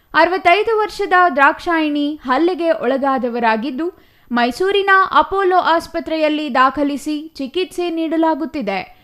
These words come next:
ಸೋಮವಾರ ಮಧ್ಯಾಹ್ನ ಎರಡು ಗಂಟೆ ಸಮಯದಲ್ಲಿ ಮನೆ ಬಾಡಿಗೆ ಪಡೆಯುವ ನೆಪದಲ್ಲಿ ದುಷ್ಕರ್ಮಿಗಳು ಎಂಟ್ರಿ ಕೊಟ್ಟಿದ್ದಾರೆ. ಮನೆ ತೋರಿಸುತ್ತಿದ್ದ ವೇಳೆ ವೃದ್ಧೆಯನ್ನ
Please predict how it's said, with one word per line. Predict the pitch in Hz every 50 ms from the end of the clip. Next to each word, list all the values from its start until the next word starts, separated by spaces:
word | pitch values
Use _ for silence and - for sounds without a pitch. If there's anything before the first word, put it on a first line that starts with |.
| _ _ _ _ _ -
ಸೋಮವಾರ | - 294 277 285 302 339 359 392 392 392 392 392 392
ಮಧ್ಯಾಹ್ನ | 370 330 311 302 262 349 370 392 392 392 381 370 359 277
ಎರಡು | 285 294 330 370 381 381
ಗಂಟೆ | 320 349 330 320 - 339 330
ಸಮಯದಲ್ಲಿ | - 311 302 277 285 294 294 233 285 269 269 285 285 349 - _ - _ _ _ 269
ಮನೆ | 269 277 294 349 440 480 320
ಬಾಡಿಗೆ | - 247 247 277 285 381 370 415
ಪಡೆಯುವ | 403 392 381 381 381 370 381 359 359 359
ನೆಪದಲ್ಲಿ | 320 285 277 277 - 381 392 403 403 359 359 359 359 381 - - 220 262
ದುಷ್ಕರ್ಮಿಗಳು | 330 359 - - 415 415 381 381 370 294 349 330 320 320 320 320 - 220
ಎಂಟ್ರಿ | 233 233 254 269 320 339 -
ಕೊಟ್ಟಿದ್ದಾರೆ. | - 349 285 - 359 339 262 330 294 247 214 196 190 - - _ _ _ _ _ _ _ _ -
ಮನೆ | 233 247 277 294 339 370 370
ತೋರಿಸುತ್ತಿದ್ದ | 359 349 320 320 320 311 - 339 320 - 311 302 233 302 302
ವೇಳೆ | 277 277 294 285 285 277 294 302 330 320 - _ 233
ವೃದ್ಧೆಯನ್ನ | 220 262 262 226 349 381 403 415 403 392